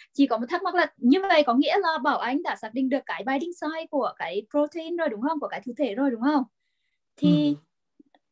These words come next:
Speaker 1: ờ, khi mà mình đã xác định cái binding site của cái thụ thể rồi thì khi, khi thay đổi cả trên đường nữa, trên cái góc đường ở trên bên, bên gelatin nữa, thì bọn em có kiểm tra cái, cái affinity thay đổi như thế nào khi mà thay đổi cái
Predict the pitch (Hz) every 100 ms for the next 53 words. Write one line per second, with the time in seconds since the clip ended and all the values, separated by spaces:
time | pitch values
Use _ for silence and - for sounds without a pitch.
0 | _ - 247 233 196 - - 349 349 349
1 | 330 226 208 202 233 254 208 156 196 220
2 | 269 320 - 277 294 - 175 180 240 285
3 | 208 269 285 294 269 302 320 311 285 208
4 | - 247 - 269 302 330 320 320 277 -
5 | _ _ _ 254 294 302 302 302 320 302
6 | 262 202 277 311 285 277 302 302 302 311
7 | 302 302 277 294 311 339 349 269 339 _
8 | - _ - 339 330 330 294 _ _ _
9 | _ _ _ _ _ _ - 277 269 349
10 | 233 233 285 226 262 320 311 175 185 208
11 | 311 403 403 196 - 302 349 370 359 -
12 | 339 339 302 330 226 285 339 254 311 311
13 | - 320 339 302 294 302 247 202 165